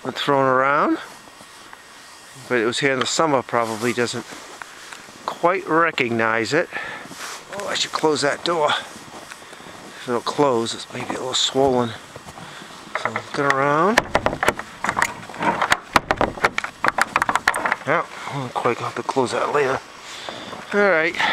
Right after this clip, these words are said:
bird feeder's here. And, uh, anybody recognize our fireplace? <laughs> Well,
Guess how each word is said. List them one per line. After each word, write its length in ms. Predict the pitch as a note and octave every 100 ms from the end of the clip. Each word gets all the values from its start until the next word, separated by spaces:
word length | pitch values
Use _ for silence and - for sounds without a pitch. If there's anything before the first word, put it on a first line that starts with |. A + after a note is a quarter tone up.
| - - D3 -
bird 240 | C#3 D3+
feeder's 380 | - D#3+ D3 C#3
here. 340 | D#3 D3 D3 C#3+ - - - - - - - - - - - - A2
And, 320 | A2+ A#2 A#2
uh, 280 | B2 B2 A#2+ - - - - - - - - - - - - -
anybody 300 | - D3+ D#3
recognize 540 | D3+ E3 - D#3 E3 D#3
our 100 | C#3+
fireplace? 840 | - E3 F3+ G3 G#3+ A3 - -
<laughs> 1600 | - - - - - - - - - - - - - - - -
Well, 320 | C3 C3+ E3